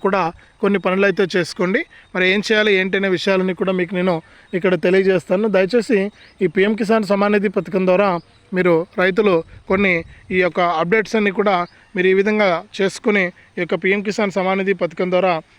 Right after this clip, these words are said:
మీరు లబ్ధి అయితే పొందవచ్చు. మరి రైతులు ఏం చేయాలి, ఏంటి, ఏం చేస్తే మనకు ఈ యొక్క పీఎం కిసాన్ సమాన్ నిధి పథకానికి సంబంధించినటువంటి మరి డబ్బులు మీకు రావాలంటే రైతులు ఏం చేయాలి, ఏంటి అనే విషయాలన్నీ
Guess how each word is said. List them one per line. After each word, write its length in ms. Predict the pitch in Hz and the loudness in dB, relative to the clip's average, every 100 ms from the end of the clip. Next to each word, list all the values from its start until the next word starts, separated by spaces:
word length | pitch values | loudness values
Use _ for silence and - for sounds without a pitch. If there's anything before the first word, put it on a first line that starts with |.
| _ 180 | _ -6
మీరు 140 | 180 180 | -2 -2
లబ్ధి 200 | 170 202 | 0 0
అయితే 140 | 190 185 | 0 -2
పొందవచ్చు. 420 | 180 175 170 - 294 - - - | -2 0 0 -2 -8 -8 -20 -6
మరి 100 | 180 180 | -2 0
రైతులు 260 | 196 247 220 | 2 2 2
ఏం 80 | 208 214 | 2 2
చేయాలి, 280 | 214 208 202 | 2 4 2
ఏంటి, 220 | 190 180 240 - - - | 2 -2 -4 -6 -12 -2
ఏం 200 | 185 220 226 | 0 2 0
చేస్తే 220 | 196 233 214 | 0 0 0
మనకు 220 | 202 220 | 0 0
ఈ 80 | 202 | 0
యొక్క 140 | 226 190 170 - - - | 0 -2 -2 -10 -10 -2
పీఎం 180 | 202 208 | 0 0
కిసాన్ 260 | 208 220 202 | 0 0 0
సమాన్ 220 | 190 196 196 | 0 0 2
నిధి 120 | 202 185 | 0 0
పథకానికి 460 | 170 202 190 180 180 | 0 0 0 0 -2
సంబంధించినటువంటి 640 | 185 175 180 170 175 175 196 - | 0 -2 -4 -4 -2 0 -2 -4
మరి 120 | 185 190 | -6 -2
డబ్బులు 220 | 190 247 247 | 0 2 0
మీకు 160 | 226 | 2
రావాలంటే 560 | 208 202 220 214 208 226 185 190 196 | 2 4 4 4 2 2 2 0 0
రైతులు 260 | 196 220 196 | 0 2 2
ఏం 80 | 208 226 | 2 2
చేయాలి, 240 | 208 208 190 | 2 4 2
ఏంటి 140 | 196 | 2
అనే 120 | 208 190 | 0 0
విషయాలన్నీ 400 | 175 208 196 185 | 0 0 0 -2